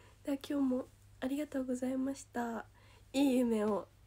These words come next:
かん-、絶対に見てくださいって誓ってください、皆さん。<laughs> あ、どんぶらこ、あ、ありがとうございます。<laughs> はい、ありがとね。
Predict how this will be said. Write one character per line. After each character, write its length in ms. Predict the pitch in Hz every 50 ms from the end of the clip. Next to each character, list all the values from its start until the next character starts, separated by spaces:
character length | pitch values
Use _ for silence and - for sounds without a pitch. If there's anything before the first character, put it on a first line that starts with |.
| - -
か 80 | - 240
ん-、 100 | 240 208 -
絶 220 | - 254 247 254
対 180 | - 269 277 269
に 160 | 262 254 240
見 100 | 247 262
て 80 | - 254
く 140 | - -
だ 160 | 220 214 202 214
さ 140 | - -
い 60 | 208 196
っ 20 |
て 260 | - - - - - -
誓 220 | - - - - 233
っ 20 |
て 160 | 226 - 226
く 100 | 220 226
だ 140 | 220 214 214
さ 160 | - - 214
い、 80 | 202 -
皆 180 | 185 190 190 196
さ 140 | - -
ん。 40 | - - - 262 - - 226 - - - 247 - - -
<laughs> 640 | - - - - - - - - - - - - -
あ、 160 | - 294 269
ど 160 | 247 294 311
ん 100 | 320 302
ぶ 100 | 269 254
ら 80 | 233 226
こ、 160 | 226 - -
あ、 160 | 247 254 226
あ 100 | 233 233
り 80 | 233 247
が 100 | 254 247
と 80 | 247
う 40 | 226
ご 80 | 220 208
ざ 120 | - 208
い 80 | 208 214
ま 320 | 214 208 214 220 220 240
す。 140 | 254 - 302
<laughs> 1500 | 277 - 262 - - - - - - - - - - - - - - - - - - - - - - - - - - - -
は 180 | - 302 320 311
い、 100 | 262 -
あ 40 | -
り 140 | 262 277 311
が 100 | 339 330
と 140 | 330 - 269
ね。 600 | 254 247 226 220 220 208 208 202 214 208 233 247